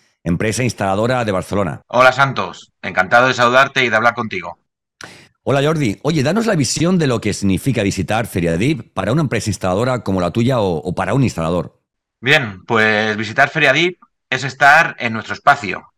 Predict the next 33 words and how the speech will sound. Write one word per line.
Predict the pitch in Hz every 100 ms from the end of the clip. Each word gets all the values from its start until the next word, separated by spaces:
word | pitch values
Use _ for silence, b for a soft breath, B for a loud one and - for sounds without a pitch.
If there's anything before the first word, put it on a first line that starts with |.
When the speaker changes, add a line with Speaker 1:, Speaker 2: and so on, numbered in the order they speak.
| _
Speaker 2:
como | 104 98
pez | 98 123
en | 139
el | 123
agua. | 95 87 85 - _ _ _ _ _
Es | 143 185
encontrarte | 160 147 139 147 160
con | 131
los | 120
principales | 107 104 127 135 127
fabricantes, | 123 107 139 151 165 170
distribuidores | 131 - 101 113 143 160 165 -
del | 104 107
sector | 107 - 139
del | 123
aislamiento, | 107 107 107 139 151 170 170 147
la | 107
construcción | 107 107 98 139 131
seca | 147 143 165 165
y | 117
la | 101
decoración, | 101 95 - 123 92 - _ _ -
de | 117
las | 107
herramientas | 117 120 156 190 185 170
y | 139
materiales | 123 120 147 160 151
que | 117
nosotros | 110 143 160 185 - -
instalamos | 123 - 117 143 165 -
todos | 123 143 127
los | 104
días. | 117 95